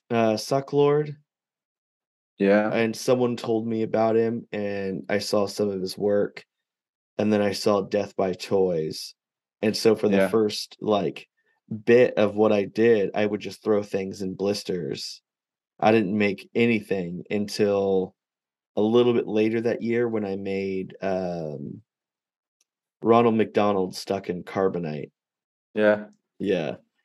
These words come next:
Speaker 1: So,
Speaker 2: Remember.
Speaker 1: yeah, I do miss having all that time from the pandemic. I miss having,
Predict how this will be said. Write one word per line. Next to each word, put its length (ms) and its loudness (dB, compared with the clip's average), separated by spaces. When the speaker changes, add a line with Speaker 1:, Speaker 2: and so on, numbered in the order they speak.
Speaker 1:
So, 400 2
Speaker 2:
Remember. 240 -4
Speaker 1:
yeah, 260 6
I 100 6
do 200 2
miss 240 0
having 320 2
all 120 4
that 200 2
time 440 0
from 480 2
the 380 2
pandemic. 600 0
I 60 2
miss 220 -2
having, 480 -4